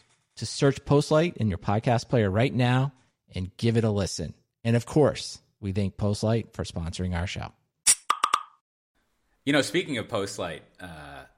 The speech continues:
Speaker 2: Paul Ford over there had a write-up of, of interesting internet videos, videos on the internet, and kind of critiquing ones, you know, what, what makes them interesting or not. I have to admit, I didn't read,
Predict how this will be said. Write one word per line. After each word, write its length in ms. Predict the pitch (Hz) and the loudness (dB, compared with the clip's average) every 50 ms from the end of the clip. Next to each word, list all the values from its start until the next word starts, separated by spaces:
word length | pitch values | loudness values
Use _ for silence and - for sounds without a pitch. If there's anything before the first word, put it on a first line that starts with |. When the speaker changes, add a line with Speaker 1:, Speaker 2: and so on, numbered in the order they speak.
| _ _ _ _ _ _ _ | _ _ _ _ _ _ _
Speaker 2:
Paul 300 | - 123 113 110 110 101 | -2 0 0 0 0 -2
Ford 280 | - - 113 104 90 | -4 -6 -4 -4 -4
over 200 | 87 85 80 80 | -4 -6 -8 -10
there 140 | 80 80 78 | -12 -12 -12
had 160 | - 98 85 | -10 -10 -10
a 40 | 82 | -10
write-up 360 | 80 82 85 85 82 80 - | -10 -10 -10 -10 -12 -14 -14
of, 260 | 85 76 71 69 - _ _ _ | -14 -16 -16 -18 -20 _ _ _
of 160 | 85 80 73 - - | -20 -20 -20 -18 -14
interesting 520 | - 104 - - 95 - - - 87 78 | -14 -14 -14 -14 -16 -14 -14 -14 -14 -12
internet 420 | 69 87 90 87 78 73 69 - 71 | -12 -12 -12 -12 -12 -12 -14 -14 -14
videos, 560 | 73 67 69 64 60 60 55 - - - - _ | -18 -18 -16 -16 -16 -16 -16 -18 -20 -20 -20 _
videos 340 | 90 87 82 80 78 78 82 | -20 -18 -16 -14 -14 -14 -14
on 100 | 90 80 | -16 -16
the 80 | 80 76 | -16 -18
internet, 340 | 65 80 76 71 67 - _ | -18 -18 -18 -18 -18 -20 _
and 80 | - | -16
kind 160 | - 95 85 | -16 -16 -16
of 100 | 78 - | -16 -18
critiquing 460 | - - - - 85 - - 82 73 69 | -20 -20 -18 -18 -20 -18 -18 -20 -20 -18
ones, 320 | 73 73 71 71 69 - | -18 -18 -18 -20 -20 -18
you 80 | 90 87 | -18 -16
know, 80 | 71 | -16
what, 280 | 71 80 92 87 - - | -14 -14 -14 -14 -14 -12
what 220 | 95 98 92 - | -12 -12 -12 -12
makes 180 | 95 85 82 - | -14 -18 -16 -16
them 120 | - 82 76 | -18 -16 -18
interesting 420 | 78 - - 76 - - 78 69 | -18 -20 -20 -20 -20 -20 -20 -20
or 40 | - | -20
not. 180 | - 67 73 | -20 -16 -6
I 80 | 101 120 | -2 -2
have 140 | 131 135 135 | -2 -2 -2
to 100 | 143 127 | -4 -6
admit, 340 | 113 104 113 110 98 - 90 | -4 -4 -4 -6 -6 -6 -8
I 260 | 95 95 95 95 92 | -10 -8 -8 -10 -10
didn't 360 | 82 - - 98 85 85 82 | -12 -12 -12 -12 -12 -12 -14
read, 320 | 82 82 78 76 69 - | -14 -14 -14 -14 -16 -20